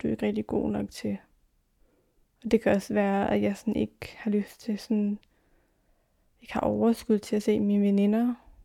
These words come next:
Øhm, at jeg bare ligesom lukker mig inde i tankerne. Og der synes jeg, det er rigtig svært at være i.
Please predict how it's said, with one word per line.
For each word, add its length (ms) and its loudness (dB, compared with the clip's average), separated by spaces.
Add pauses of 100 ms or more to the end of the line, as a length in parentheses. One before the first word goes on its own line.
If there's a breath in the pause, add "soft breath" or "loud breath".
(360)
Øhm, 520 0 (1000)
at 80 2
jeg 80 2
bare 160 2
ligesom 360 2
lukker 300 0
mig 180 0
inde 440 4 (760 soft breath)
i 220 -4 (440)
tankerne. 520 0 (1160)
Og 60 -8 (340)
der 260 6
synes 240 2
jeg, 120 0 (340)
det 100 2
er 60 0
rigtig 220 -2
svært 340 -4
at 60 -4
være 340 -4
i. 100 -16